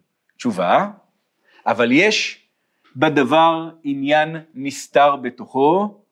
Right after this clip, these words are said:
כי בא להודיע דבר עתיד. אז אני חושב ששני המקורות האלה, די בהם כדי לשכנע שרמב"ן מאמין שספר בראשית הוא סוג של קושי למי שקורא את התורה. אולי חידוש העולם הוא לא קושי, כי חשוב לומר,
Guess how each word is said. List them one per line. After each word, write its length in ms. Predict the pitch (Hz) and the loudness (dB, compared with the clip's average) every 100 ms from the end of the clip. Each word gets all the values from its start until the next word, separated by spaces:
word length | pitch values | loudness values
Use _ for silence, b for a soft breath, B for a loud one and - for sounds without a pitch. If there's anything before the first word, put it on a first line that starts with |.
| _ _ _ | _ _ _
כי 120 | 127 | 0
בא 300 | 113 143 175 | 2 4 4
להודיע 680 | 175 123 120 110 175 202 208 180 117 | 2 -6 -12 -10 -2 0 0 -6 -12
דבר 220 | 113 120 | -6 -6
עתיד. 280 | 123 123 87 _ _ _ _ _ _ _ _ _ _ _ | -6 -14 -20 _ _ _ _ _ _ _ _ _ _ _
אז 120 | 165 | 0
אני 100 | 208 | 0
חושב 140 | 247 294 | 0 -2
ששני 260 | 240 226 | -4 -4
המקורות 440 | 254 240 190 175 202 | -2 0 2 2 2
האלה, 240 | 233 254 | 0 0
די 200 | 180 240 254 | 2 2 2
בהם 160 | 240 | 0
כדי 200 | 240 233 | -2 -4
לשכנע 560 | 247 247 247 311 233 220 - _ _ | -2 -4 -2 2 2 0 -8 _ _
שרמב"ן 720 | - 185 160 165 185 240 262 - | -2 0 2 0 2 0 -2 -14
מאמין 580 | 139 131 123 196 262 247 _ _ _ _ _ _ | -12 -10 -8 -8 -8 -12 _ _ _ _ _ _
שספר 1040 | - - 185 196 - _ - - 226 247 226 | -12 -4 0 0 -2 _ -10 -4 -2 0 -2
בראשית 800 | 170 151 143 - 240 254 - - _ | -2 -6 -6 -6 -6 -6 -12 -20 _
הוא 140 | - 190 | -8 -6
סוג 320 | - 320 285 | -4 -2 0
של 180 | 247 214 | 0 0
קושי 560 | - 233 240 269 269 - - | 2 2 2 -6 -12 -14 -6
למי 200 | 175 196 | -4 -4
שקורא 380 | 180 165 143 | -6 -4 -4
את 100 | 131 | -4
התורה. 280 | 127 - 90 - _ _ _ _ _ _ _ _ B B 262 | -8 -16 -18 -20 _ _ _ _ _ _ _ _ B B 2
אולי 360 | 254 294 302 | 4 4 2
חידוש 400 | - 214 240 269 | -4 -10 -8 -2
העולם 320 | 214 175 190 | 0 2 2
הוא 120 | 185 156 | 0 -4
לא 160 | 147 | -6
קושי, 340 | - 107 139 156 | -8 -18 -20 -18
כי 100 | 170 | -10
חשוב 360 | 170 165 226 180 | -8 -6 -4 0
לומר, 520 | 156 170 180 147 | 0 2 2 0